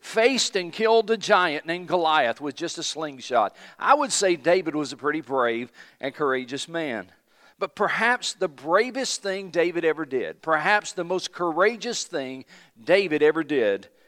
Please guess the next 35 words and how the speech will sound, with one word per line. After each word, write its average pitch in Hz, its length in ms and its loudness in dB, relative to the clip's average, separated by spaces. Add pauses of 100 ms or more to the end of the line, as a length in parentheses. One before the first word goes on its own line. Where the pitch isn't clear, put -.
(420)
was 120 160 -10
when 143 140 -6
he, 139 240 -8 (100)
the 127 80 -6
day 151 240 0
that 143 140 -2
he 160 160 -10
prayed 117 560 -2 (720)
this 117 180 -6
prayer, 98 640 -6
this - 380 -2 (480)
intense 135 680 -10
prayer. - 480 -12 (640)
It's - 100 -6
at 180 120 4
the 156 160 -4
end 156 140 -4
of 117 60 -6
Psalm 135 300 -2
one 123 140 -8
thirty-nine, 120 680 -2
and 92 120 -12 (260)
here's 156 240 -2
what 135 160 -4
David 120 320 -4
prays, 123 480 -2
beginning 131 480 -6
in 113 120 -8
verse 127 280 -6 (180)
twenty-three. 127 680 -8 (1040)
David 180 320 0
said 107 440 -4 (180)
to 147 100 -4
the 160 80 -2
Lord, 101 340 -2